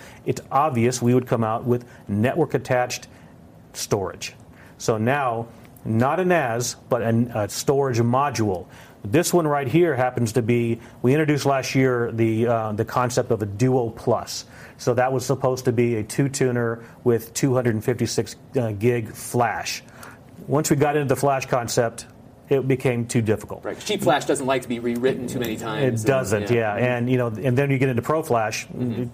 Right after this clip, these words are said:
Speaker 1: price prohibitive
Speaker 2: Right.
Speaker 1: for the customer.
Speaker 2: Mm-hmm.
Speaker 1: We chose to now go a full one terabyte, two and a half inch spindle drive built in inside the product. Plus two tuners. So this is the new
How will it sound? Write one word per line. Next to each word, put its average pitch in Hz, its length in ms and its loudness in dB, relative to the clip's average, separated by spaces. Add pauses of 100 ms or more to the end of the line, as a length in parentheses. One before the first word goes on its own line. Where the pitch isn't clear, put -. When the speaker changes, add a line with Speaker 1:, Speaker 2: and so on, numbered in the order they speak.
Speaker 1:
price 117 300 -4
prohibitive 98 500 -2
Speaker 2:
Right. 95 120 -6
Speaker 1:
for 107 40 2
the 107 60 0
customer. 107 440 -2
Speaker 2:
Mm-hmm. 135 100 -12 (360)
Speaker 1:
We 135 140 2
chose 139 320 2
to 131 60 4
now 131 200 2
go 123 320 2
a 113 180 2
full 143 380 2
one 127 280 2
terabyte, 113 500 0 (100)
two 131 140 2
and 127 80 4
a - 20 2
half 117 220 0
inch 110 140 -2
spindle 110 280 0
drive 101 320 0 (260)
built 139 280 2
in 117 200 0
inside 117 600 0
the 104 160 -8
product. 98 460 -2 (1200)
Plus 131 220 0
two 156 180 2
tuners. 104 400 0
So 113 280 0 (260)
this 139 220 2
is 127 180 4
the 117 320 2 (180)
new 123 340 2